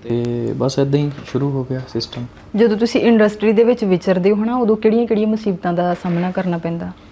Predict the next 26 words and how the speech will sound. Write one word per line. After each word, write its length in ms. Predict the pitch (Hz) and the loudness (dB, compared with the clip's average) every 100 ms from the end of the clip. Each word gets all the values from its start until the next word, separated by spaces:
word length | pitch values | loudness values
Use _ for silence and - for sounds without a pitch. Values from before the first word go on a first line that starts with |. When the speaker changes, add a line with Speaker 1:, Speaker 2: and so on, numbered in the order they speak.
| - - - - - - | -20 -20 -20 -20 -8 0
Speaker 1:
ਮੁਸੀਬਤ 760 | 147 - 175 175 196 - - | 2 6 6 6 2 -2 -2
ਜੀ, 680 | 196 185 202 208 208 202 - - - - | 2 4 4 4 2 2 0 -4 -18 -4
ਮੁਸੀਬਤ 420 | 151 139 160 160 165 | 0 4 4 4 4
ਕਿਆ 200 | 160 147 | 4 6
ਕਹਿ 160 | 156 | 6
ਲਈਏ 140 | 156 160 | 6 6
ਵੀ 120 | 156 | 4
ਜਿਵੇਂ 320 | 143 151 156 151 | 2 2 2 0
ਸਾਡੇ, 520 | 127 131 135 135 139 | -2 0 2 4 4
ਅਸੀਂ 160 | 135 147 | 4 4
ਮਿਡਲ 300 | 139 131 143 | 4 4 2
ਕਲਾਸ 320 | 135 127 120 | 0 -2 -4
ਤੋਂ 180 | - 113 | -6 -6
ਆ 20 | |
ਨਾ, 120 | 117 | -6
ਸਾਨੂੰ 380 | 135 131 135 139 | -4 -2 0 -2
ਸਭ 140 | 127 131 | -2 -2
ਤੋਂ 180 | 147 | 0
ਪਹਿਲਾਂ 220 | 143 139 139 | 0 0 -2
ਪੈਸਾ 360 | 131 123 131 | -2 -2 -2
ਹੀ 100 | 127 | -2
ਮੁਸੀਬਤ 420 | 127 120 120 117 | -4 -2 -4 -2
ਹੋ 60 | 117 | -4
ਜਾਂਦੀ 220 | 113 113 | -6 -8
ਹੈ। 200 | - 202 | -10 -6
Speaker 2:
ਜੀ। 160 | 185 | -4